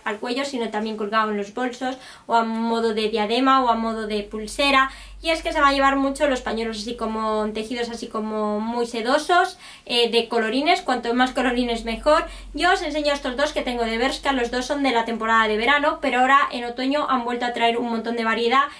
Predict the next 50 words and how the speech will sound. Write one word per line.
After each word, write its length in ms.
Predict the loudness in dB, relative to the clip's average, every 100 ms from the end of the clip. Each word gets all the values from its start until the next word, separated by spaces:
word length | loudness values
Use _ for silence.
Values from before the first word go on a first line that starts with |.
| -20 -10
y 380 | 0 0 0 0
aunque 340 | 0 2 0
en 140 | -2 2
Zara 240 | 4 4
también 300 | 4 2 0
tienen 180 | -2 -4
un 180 | -2 2
montón, 420 | 4 4 2 2
yo 120 | 2
recomiendo 480 | 2 0 0 2 0
los 120 | -2 -2
de 80 |
Bershka 340 | -4 -4 -4 -4
porque 240 | -4 -4
suelen 260 | -4 -2 -2
estar 280 | 0 -2 0
a 100 | 0
mejor 260 | -2 -8
precio 280 | -8 -8 -6
que 120 | -4
los 100 | -4
de 140 | -4 -4
Zara. 200 | -2 -2
Los 120 | -4
de 100 | -6
Zara 320 | -2 0 0 -2 -20 -16 -14 -12
suelen 320 | -4 0 0
subirse 320 | 0 -4 -2
un 80 | -4
poquito 300 | -4 -8 -6
más 240 | -4 -4 -4
a 20 |
la 140 | -2
parra, 200 | -2 -2
como 160 | -4 -6
siempre, 300 | -6 -8 -6
con 140 | -6
los 140 | -8 -12
precios, 540 | -10 -10 -12 -18 -12
y 100 | -4
en 140 | 0 0
Bershka 320 | 0 -2 -2
tienen 200 | -2 -2
un 100 | -2
montón 200 | -2 0
de 120 | 2
variedad 500 | 2 4 4 2 2 -4
a 240 | -4 -2
precios 300 | -6 -6 -6
menores. 480 | -6 -6 -10 -16